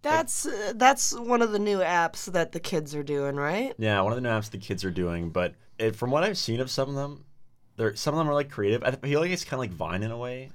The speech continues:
Speaker 2: almost, but
Speaker 1: Yeah.
Speaker 2: not six, like, longer than six seconds.
Speaker 1: So,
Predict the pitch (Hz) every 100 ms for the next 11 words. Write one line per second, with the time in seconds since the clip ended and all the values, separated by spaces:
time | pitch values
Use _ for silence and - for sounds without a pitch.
0 | - 123 131 143 - 202 220 240 269 269
1 | 247 190 160 135 165 - 101 95 87 98
2 | 101 98 - 85 107 127 - - _ -
3 | _ - - - 269